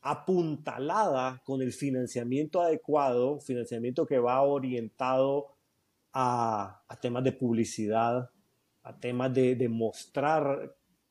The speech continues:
un poquito ahí de, de poder y golpear la mesa,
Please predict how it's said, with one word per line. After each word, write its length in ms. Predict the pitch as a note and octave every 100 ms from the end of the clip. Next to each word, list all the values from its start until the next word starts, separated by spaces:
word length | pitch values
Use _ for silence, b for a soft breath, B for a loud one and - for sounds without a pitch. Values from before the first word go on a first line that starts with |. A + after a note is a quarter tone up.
| _ _ _ _ -
un 160 | C3+
poquito 400 | C#3 C3+ C3 C#3+
ahí 180 | B2+ C3+
de, 180 | C#3+ C3
de 140 | A#2
poder 500 | - A#2 A2+ C#3 D3+ C#3
y 100 | A#2
golpear 500 | A2+ G#2+ C#3 C#3+ C#3
la 120 | C#3+
mesa, 500 | D3 B2 - C3+